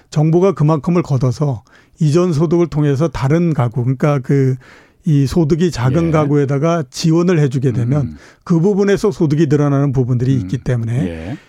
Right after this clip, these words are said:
Speaker 1: 매크로적으로 전체를 총괄해서 보게 되면 또 그게 비슷해진다. 이런
Speaker 2: 음.
Speaker 1: 얘기들을 합니다.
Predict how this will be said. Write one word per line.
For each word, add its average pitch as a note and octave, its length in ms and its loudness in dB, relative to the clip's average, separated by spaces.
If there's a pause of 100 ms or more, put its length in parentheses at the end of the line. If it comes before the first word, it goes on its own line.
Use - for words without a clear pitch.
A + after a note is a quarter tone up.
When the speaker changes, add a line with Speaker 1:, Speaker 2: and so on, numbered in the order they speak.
(280)
Speaker 1:
매크로적으로 F3 800 0
전체를 E3 600 -2
총괄해서 G#3+ 720 0
보게 C#3+ 260 0
되면 C#3+ 340 0
또 F#3 200 0
그게 C#3+ 220 -2
비슷해진다. B2 640 -4
이런 D3+ 240 2
Speaker 2:
음. C#3+ 60 2
Speaker 1:
얘기들을 B2+ 260 -2
합니다. A2 360 -4